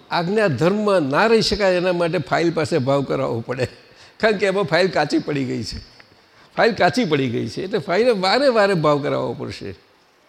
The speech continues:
"શું હારું છું, છું ને તારી જોડે?" કે એમ કરાવવો જ પડે.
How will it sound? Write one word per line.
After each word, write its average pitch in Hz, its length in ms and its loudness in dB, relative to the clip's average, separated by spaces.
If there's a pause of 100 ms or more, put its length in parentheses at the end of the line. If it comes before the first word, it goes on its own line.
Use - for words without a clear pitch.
(220)
"શું 262 180 -2
હારું 190 280 0
છું, 123 180 -6
છું 220 280 -4
ને 285 100 -4
તારી 196 260 -2
જોડે?" 123 260 -4
કે - 140 -14
એમ 98 140 -10 (360)
કરાવવો 196 280 4
જ 90 100 -4
પડે. 113 200 -6